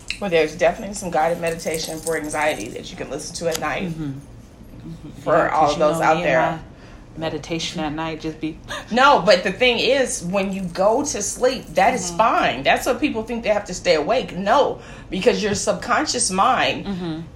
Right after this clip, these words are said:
Speaker 1: opens up when you're asleep and takes over.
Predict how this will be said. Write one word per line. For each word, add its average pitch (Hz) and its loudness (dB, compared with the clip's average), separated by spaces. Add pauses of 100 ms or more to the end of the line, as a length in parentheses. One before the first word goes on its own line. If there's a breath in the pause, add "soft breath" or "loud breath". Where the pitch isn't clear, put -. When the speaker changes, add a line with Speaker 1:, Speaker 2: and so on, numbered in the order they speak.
Speaker 1:
opens 214 4
up 254 4 (120)
when 202 0
you're 190 0
asleep 247 0 (400)
and 190 2
takes 180 -2
over. 294 2